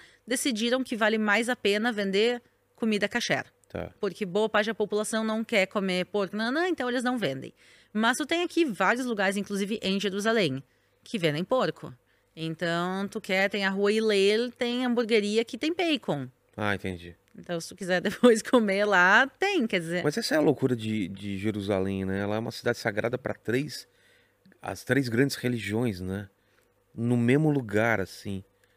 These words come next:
Speaker 2: Judaísmo, cristianismo e os muçulmanos, né? Então, e, e como que é essa convivência aqui?
Speaker 1: Então, a convivência, ela é bem tranquila. Tem, eu acho que o exemplo de coexistência, eu acho que é Jerusalém.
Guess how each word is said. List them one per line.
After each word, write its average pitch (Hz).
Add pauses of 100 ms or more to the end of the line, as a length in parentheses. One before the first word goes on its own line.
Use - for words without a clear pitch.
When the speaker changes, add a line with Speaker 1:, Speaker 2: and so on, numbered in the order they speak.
(560)
Speaker 2:
Judaísmo, 120 (400)
cristianismo 117
e 95
os 95
muçulmanos, 101
né? 98
Então, -
e, 58 (140)
e 101
como 160
que -
é -
essa -
convivência 92
aqui? - (100)
Speaker 1:
Então, 302
a 320
convivência, 285
ela 302
é -
bem 226
tranquila. 220
Tem, 240
eu 196
acho 233
que 226 (300)
o 220
exemplo 254
de 220
coexistência, 240
eu 190
acho 196
que -
é 202
Jerusalém. 165